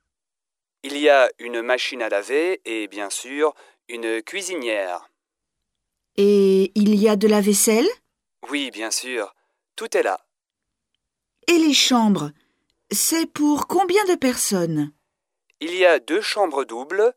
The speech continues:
Speaker 1: et une chambre pour une personne.
Speaker 2: Et il y a quelque chose pour amuser les enfants ? J'espère qu'il y a une télévision.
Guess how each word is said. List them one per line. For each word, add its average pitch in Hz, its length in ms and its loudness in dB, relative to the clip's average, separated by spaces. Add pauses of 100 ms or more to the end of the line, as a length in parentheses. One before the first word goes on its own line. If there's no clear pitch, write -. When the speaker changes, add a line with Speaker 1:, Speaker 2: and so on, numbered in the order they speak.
(440)
Speaker 1:
et 127 100 -6
une 160 140 -6
chambre 196 600 -2
pour 175 180 -4
une 165 100 -4
personne. 95 580 -6 (960)
Speaker 2:
Et 226 720 6 (460)
il 240 180 6
y 254 100 6
a 240 80 6
quelque 247 380 2
chose 415 580 2
pour 254 320 2
amuser 233 460 4
les 233 180 2
enfants ? 247 400 4 (720)
J'espère 233 680 2
qu'il 190 180 0
y 180 80 2
a 185 60 4
une 175 180 0
télévision. 247 680 2